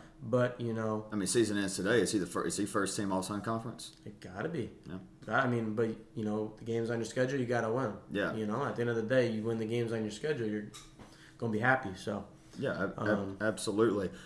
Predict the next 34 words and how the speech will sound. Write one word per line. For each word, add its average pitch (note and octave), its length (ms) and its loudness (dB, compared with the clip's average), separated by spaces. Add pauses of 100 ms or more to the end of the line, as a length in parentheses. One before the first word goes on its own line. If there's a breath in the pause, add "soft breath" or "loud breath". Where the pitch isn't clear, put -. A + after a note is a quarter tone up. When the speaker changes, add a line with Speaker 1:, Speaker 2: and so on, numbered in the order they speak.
(120)
Speaker 2:
Um, G#2+ 300 8
and, A2 320 6
you A2 80 6
know, G#2+ 80 6
s-, - 140 -2
uh, G#2+ 180 6
s-, - 280 0
similar, A2+ 680 4 (120)
uh, G2+ 360 6 (120)
with A2 300 8
Ave G#2+ 240 6
Maria. G#2 380 6
They, G#2+ 80 4
you G#2 80 4
know, - 60 2
Speaker 1:
Mm-hmm. G2+ 40 0
Speaker 2:
started G#2+ 300 4
off G#2 160 2
the G2+ 60 4
year G#2+ 260 6
a F2+ 80 4
disappointing G2+ 480 -2
loss, G2 300 2
but, F2+ 280 2 (220 loud breath)
uh, F2+ 260 4
since G#2+ 320 0
then, A2 200 2
of F2 260 2
course, F#2+ 300 2
<laughs> - 0 -
you A2 100 2
play A2 260 4
your F#2+ 80 4
first A2 340 6